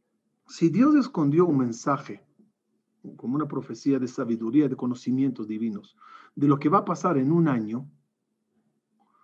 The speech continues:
les prometo que eso no es, no es, no es importante.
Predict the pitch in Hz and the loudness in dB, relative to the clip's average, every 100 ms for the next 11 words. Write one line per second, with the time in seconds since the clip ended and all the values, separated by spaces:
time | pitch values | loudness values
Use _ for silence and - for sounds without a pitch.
0 | _ _ _ _ _ _ _ _ _ _ | _ _ _ _ _ _ _ _ _ _
1 | _ _ _ 190 190 190 208 208 220 254 | _ _ _ 2 4 4 0 2 4 2
2 | 254 220 208 202 202 214 214 202 214 - | 0 -2 0 0 0 0 2 2 2 0
3 | 214 233 240 226 208 - 190 202 190 185 | 2 6 4 4 -2 -2 -4 -2 -2 -4
4 | - | -8